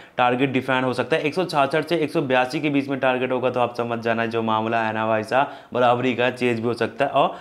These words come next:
डिफेंड भी हो सकता है। दोस्तों इस मैदान का जो हाईएस्ट स्कोर है फर्स्ट इनिंग का दो सौ अड़तालीस रन, जो कि टीम ऑस्ट्रेलिया के नाम पर है। लोएस्ट स्कोर यहाँ पे फर्स्ट इनिंग का सेवेंटी नाइन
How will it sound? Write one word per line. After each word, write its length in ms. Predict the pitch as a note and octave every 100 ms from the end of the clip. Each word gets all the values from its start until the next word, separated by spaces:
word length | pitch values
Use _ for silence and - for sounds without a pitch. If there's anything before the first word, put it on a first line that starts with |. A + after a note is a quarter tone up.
| -
डिफेंड 320 | D#3 D3+ D#3 D3
भी 60 |
हो 60 | C#3
सकता 220 | C#3 A2+
है। 60 | A#2+
दोस्तों 200 | D#3 G#3
इस 100 | E3+
मैदान 280 | F3 E3+ E3+
का 100 | F3+
जो 140 | D#3
हाईएस्ट 300 | C#3 C3 C#3
स्कोर 240 | C#3+ D3+ D3
है 60 | D3
फर्स्ट 240 | C#3+ C3+
इनिंग 200 | C#3 C3+
का 80 | C#3
दो 180 | B2 B2+
सौ 140 | D3+
अड़तालीस 600 | - A#2 A2 A2+ A#2+ A#2+
रन, 100 | C#3
जो 120 | B2
कि 160 | A2+ B2+
टीम 260 | C3 C3+ E3+ - -
ऑस्ट्रेलिया 440 | C#3 - D3+ D3 C3+
के 100 | B2
नाम 180 | A#2 G#2+
पर 140 | A2
है। 60 | A2
लोएस्ट 260 | C#3+ E3+
स्कोर 260 | E3 - D#3
यहाँ 120 | D3+
पे 120 | D3+
फर्स्ट 180 | D3 C#3
इनिंग 220 | C#3 C#3
का 200 | C3+ D#3 E3+ - -
सेवेंटी 400 | D3 D#3 D3 F#3
नाइन 300 | E3+ E3 E3+